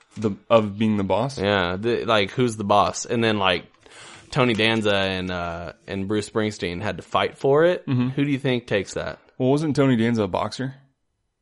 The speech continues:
Speaker 2: I don't know. He's teaching now. That's all I know.
Speaker 1: Yeah, so I think, um, I think Bruce just always has it.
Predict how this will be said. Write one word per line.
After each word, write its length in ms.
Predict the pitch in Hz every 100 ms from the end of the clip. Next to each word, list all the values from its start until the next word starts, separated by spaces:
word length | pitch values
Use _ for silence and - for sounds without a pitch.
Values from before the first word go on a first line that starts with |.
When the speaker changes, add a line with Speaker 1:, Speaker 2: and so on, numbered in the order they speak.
| _ _ _ _ - -
Speaker 2:
I 60 | 110
don't 100 | 113
know. 100 | 117
He's 160 | 101 101
teaching 380 | 120 117 104 90
now. 260 | 90 90 -
That's 160 | 95
all 120 | 95 90
I 40 |
know. 240 | 87 85 -
Speaker 1:
Yeah, 320 | 123 117 104
so 240 | 98 127 110
I 100 | 110
think, 380 | - 147 151 131
um, 440 | 120 117 113 107 _ _ _ _ _ _ _ _ _ _
I 60 | 113
think 280 | 160 143 104
Bruce 300 | 110 113 -
just 200 | 101 101
always 220 | 98 90
has 240 | 95 92
it. 140 | 85